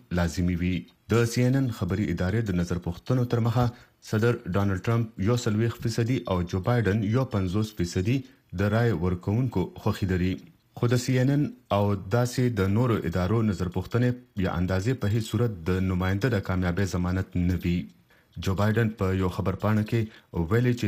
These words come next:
دی به د دې ورځې نه واخله تر د نومبر د میاشتې د درې نیټې پورې په امریکا کې د ولس رای ترلاسه کولو لپاره هلې ځلې کوي.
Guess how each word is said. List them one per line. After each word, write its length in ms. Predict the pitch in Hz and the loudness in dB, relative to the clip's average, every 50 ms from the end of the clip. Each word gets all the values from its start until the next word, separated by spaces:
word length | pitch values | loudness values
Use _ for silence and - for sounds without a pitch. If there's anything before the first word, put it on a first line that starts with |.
| 90 90 | 0 0
دی 120 | 107 113 | 0 0
به 160 | 113 113 117 113 - - - 101 | 0 0 0 0 0 -2 -4 -2
د 20 | 101 101 101 98 | -2 -2 0 0
دې 100 | 104 123 113 82 95 | 0 0 0 0 0
ورځې 240 | 101 113 123 117 123 | 0 0 0 0 0
نه 120 | 117 110 107 | 0 2 2
واخله 260 | 113 113 107 120 117 | 0 0 0 -2 -2
تر 160 | 110 - 98 90 | -2 -2 -2 -2
د 200 | 82 90 90 90 | 0 0 0 0
نومبر 320 | 90 92 92 92 95 - | 0 0 -2 0 -2 -2
د 220 | 117 101 98 92 95 | -2 0 0 0 0
میاشتې 320 | 104 113 117 - - 123 120 117 107 92 | 0 0 -2 -2 -2 -2 -2 0 0 0
د 160 | 92 90 90 | -2 -2 0
درې 140 | - 131 139 131 120 | 0 0 0 0 0
نیټې 360 | 107 95 90 87 - 120 123 120 - | 0 0 -2 -2 0 -2 -2 0 0
پورې 220 | 123 120 117 127 127 120 - - - - _ _ _ _ - | 0 0 2 2 0 -2 -4 -10 -20 -20 _ _ _ _ -2
په 200 | - 110 113 - - 117 | 0 0 0 2 2 0
امریکا 260 | 110 110 113 - 135 | 0 0 0 0 -2
کې 140 | 120 - 127 | -2 0 0
د 60 | 117 | 0
ولس 380 | 101 95 101 104 110 107 - - _ _ _ - 90 82 85 98 | 0 0 2 0 0 0 -2 -8 _ _ _ -6 -6 -4 -2 0
رای 200 | 120 131 135 120 | 0 2 0 0
ترلاسه 400 | - 101 90 90 90 90 - 90 | -2 -2 -2 -2 -2 -2 -4 -4
کولو 260 | - 104 107 104 95 95 | -2 -2 0 0 0 -2
لپاره 280 | 92 - 101 98 98 95 - | -2 -2 -2 -2 -2 -2 -2
هلې 160 | - 92 85 80 - | -2 -2 -2 -2 -2
ځلې 180 | 92 87 87 87 - | -2 -2 -2 -2 -2
کوي. 240 | 90 85 92 98 | -2 -2 0 -2